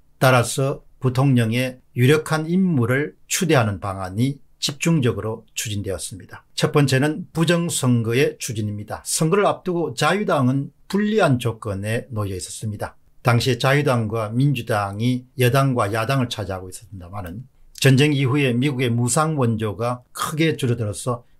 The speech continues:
민생고가 심해졌고 또 부정부패가 만연했고 자유당은 국민들의 지지를 이미 잃고 있었습니다. 게다가 두 차례에 걸쳐서 무리한 개헌 추진으로 인해서 민주주의와 헌법을 파괴하는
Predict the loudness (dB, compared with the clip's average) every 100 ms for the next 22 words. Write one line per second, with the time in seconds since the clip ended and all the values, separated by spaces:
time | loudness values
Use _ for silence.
0 | 2 4 6 4 2 0 -2 0 -2 -2
1 | -4 -4 0 -2 -2 -8 -12 -10 -2 0
2 | 0 0 0 0 -2 -4 -2 2 2 0
3 | 0 0 2 0 0 -4 -6 -6 -10 _
4 | -2 4 4 4 2 0 -2 -4 -2 0
5 | -2 0 0 -2 -4 -8 -4 -2 0 0
6 | -2 _ -2 0 0 0 0 0 -2 -2
7 | -2 -8 -10 -12 -12 -16 -16 _ _ _
8 | 2 4 4 2 -2 -2 0 0 0 -2
9 | -4 -4 -2 2 2 2 2 -2 -2 0
10 | 2 2 0 -6 -12 -6 -4 -2 -4 -6
11 | -10 -8 -6 -6 -2 4 4 4 2 2
12 | 2 0 0 -2 0 -2 -2 -4 -8 -10
13 | -6 -2 -2 -2 -6 -6